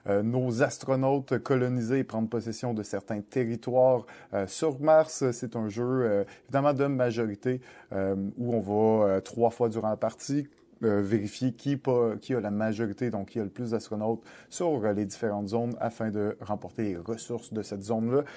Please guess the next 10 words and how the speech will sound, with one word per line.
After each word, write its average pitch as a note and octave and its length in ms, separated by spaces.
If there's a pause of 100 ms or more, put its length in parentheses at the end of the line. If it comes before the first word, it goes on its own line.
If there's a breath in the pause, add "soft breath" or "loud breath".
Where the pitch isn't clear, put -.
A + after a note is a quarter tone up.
(140)
C'est - 160
un F#3 120
jeu F3 220 (140)
assez D3 340
simple, C#3+ 360
c'est C3+ 220
un A#2+ 120
jeu, B2 380
euh, G2+ 80
familial, B2 800